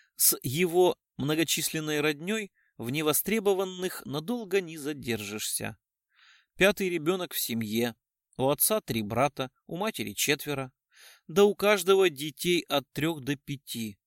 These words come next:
А у этих детей мужья, жёны и свои дети. Кровной родни под сотню набегает. А ведь есть ещё друзья, приятели, знакомые и сослуживцы.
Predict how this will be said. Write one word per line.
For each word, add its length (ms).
А 320
у 240
этих 400
детей 540
мужья, 640
жёны 480
и 180
свои 440
дети. 540
Кровной 520
родни 540
под 160
сотню 480
набегает. 640
А 200
ведь 220
есть 280
ещё 300
друзья, 560
приятели, 640
знакомые 640
и 160
сослуживцы. 840